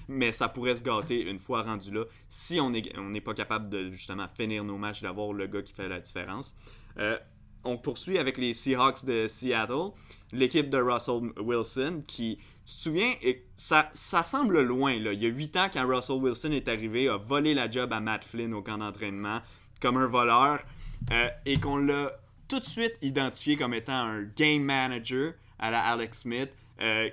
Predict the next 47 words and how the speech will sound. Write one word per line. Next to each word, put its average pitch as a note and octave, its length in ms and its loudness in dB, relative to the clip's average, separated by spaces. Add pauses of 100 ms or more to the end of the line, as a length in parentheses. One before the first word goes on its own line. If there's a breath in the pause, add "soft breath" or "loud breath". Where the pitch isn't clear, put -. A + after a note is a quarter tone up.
qui - 160 -4
était, A#2 340 0
qui A#2 80 -6
avait A2+ 160 -2
besoin D3+ 560 2
d'un C#3 220 0
jeu C3 200 -2
au C3 100 0
sol B2 240 -2
élite, B2+ 280 0
qui - 60 -8
avait G#2 200 -6
besoin C#3+ 440 0
d'une A#2+ 200 -2
défensive A2+ 520 -6
élite. A2 280 -2 (340 soft breath)
Depuis C#3 160 -8
quelques C#3 260 -2
années, A#2 160 -2
il C3 40 0
n'a G#2+ 60 -2
plus D#3+ 180 -8
cette B2 180 -4
défensive A2 420 -6
élite-là, G#2+ 520 -4 (260 soft breath)
a A2 100 -2
pas G#3 180 -2
nécessairement C#3+ 600 0
ce B2+ 160 -2
jeu A#2 140 -4
au A2+ 120 -2
sol B2+ 280 -4
élite-là B2 380 0
au A2+ 160 -4
niveau C#3 420 2
qu'on B2+ 180 -4
l'avait, A#2 520 -2 (280 loud breath)
euh, A2 140 -2
quand B2 160 2
Marshawn A#2+ 440 -2
Lynch A#2+ 260 -4
était, A2+ 280 -2
là, A2+ 100 -2
la G#2 120 -2
vedette G#2+ 420 -2
des G#2 220 -6
Seahawks, A2 400 -4